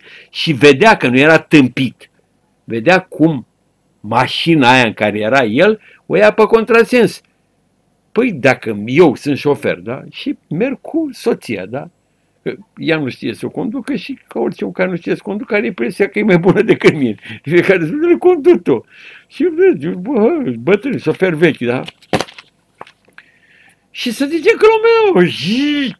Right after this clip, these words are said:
păi, ea zice, "Bă, ești nebun, trage pe dreapta." Și mă dau jos, cum adică, intre pe contrasens?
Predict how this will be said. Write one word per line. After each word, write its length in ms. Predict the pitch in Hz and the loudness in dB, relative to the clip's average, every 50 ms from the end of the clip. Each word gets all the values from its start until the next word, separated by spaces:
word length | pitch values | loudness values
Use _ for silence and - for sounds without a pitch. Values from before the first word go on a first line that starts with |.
| _ _ | _ _
păi, 240 | - 214 320 302 - - - - 143 | -6 -4 -4 -4 -6 -12 -12 -6 0
ea 160 | 214 269 277 | 4 4 4
zice, 320 | 277 214 247 285 220 - 190 | 4 4 0 0 2 2 2
"Bă, 160 | 175 277 - | 2 2 2
ești 160 | 285 196 185 | 0 0 2
nebun, 420 | 240 254 220 180 170 285 311 277 - | 2 2 2 2 2 2 2 2 2
trage 340 | - 233 254 247 208 254 | 2 0 0 2 0 -2
pe 180 | 214 - 277 285 | -2 -2 -2 -4
dreapta." 480 | 294 311 320 311 302 247 - - 160 - - - | -2 -2 -2 -2 -2 -2 -2 -4 -4 -4 -6 -8
Și 300 | - - - 262 247 170 | -8 -6 -4 -4 -4 0
mă 100 | 147 160 | 0 0
dau 240 | 175 175 240 247 262 | 4 6 6 4 4
jos, 340 | 196 - 262 277 247 - - | 2 0 0 0 0 0 -4
cum 240 | _ - 240 240 226 | _ -10 -8 -6 -4
adică, 320 | 208 151 147 135 - - 110 113 | -6 -6 -6 -8 -8 -8 -8 -8
intre 300 | 131 175 226 208 175 160 | -6 -6 -6 -4 -4 -4
pe 140 | - 170 143 | -4 -4 -4
contrasens? 760 | - 185 175 156 - 139 135 135 - 196 - 175 - _ | -4 -4 -4 -4 -4 -4 -4 -4 -6 -8 -8 -8 -10 _